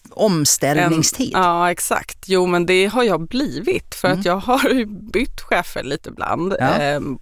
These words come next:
Speaker 2: både på samma jobb och sen när man ju byter arbetsplats
Speaker 1: Ja.
Speaker 2: också.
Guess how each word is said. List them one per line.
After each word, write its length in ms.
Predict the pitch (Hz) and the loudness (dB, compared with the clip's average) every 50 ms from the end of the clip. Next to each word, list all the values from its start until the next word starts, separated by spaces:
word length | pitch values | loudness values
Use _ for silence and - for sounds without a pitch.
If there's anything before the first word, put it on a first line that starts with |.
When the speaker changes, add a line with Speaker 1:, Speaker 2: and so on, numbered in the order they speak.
| - - | -8 -4
Speaker 2:
både 200 | - 180 160 156 | -2 0 0 0
på 120 | - 165 156 | -2 -2 -2
samma 280 | - 170 139 135 131 | 0 0 -2 -2 -2
jobb 360 | 135 139 139 147 139 135 - - | -2 -2 -2 -2 -2 -4 -4 -6
och 200 | - - - - | -6 -6 -6 -4
sen 360 | - 127 127 127 131 131 139 147 - - | -2 0 0 0 -2 -4 -6 -6 -6 -4
när 140 | - 147 156 | -2 0 0
man 240 | 151 143 135 131 - - - - | 0 0 -2 -4 -10 -14 -10 -6
ju 140 | - 143 135 | -4 -4 -4
byter 360 | 135 - - 180 160 - - - | -2 -2 0 -2 0 -2 -2 -2
arbetsplats 540 | 131 - - 143 147 - - 214 - - - | -2 -2 -2 -4 -6 -6 -6 -8 -8 -4 -2
Speaker 1:
Ja. 100 | 143 143 147 | 0 0 0
Speaker 2:
också. 240 | 151 - - 104 | 0 0 -2 -4